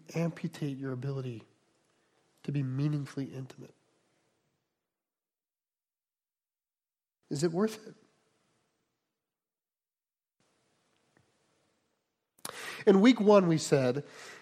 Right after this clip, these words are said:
very often that the role of technology that we use in life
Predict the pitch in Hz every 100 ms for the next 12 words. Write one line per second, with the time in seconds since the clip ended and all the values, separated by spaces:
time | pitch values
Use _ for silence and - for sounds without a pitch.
0 | - 165 190 208 175 170 - 135 107 -
1 | - - 180 147 165 165 185 196 185 -
2 | 180 180 185 202 185 139 131 147 170 175
3 | 156 170 165 190 175 165 147 143 147 -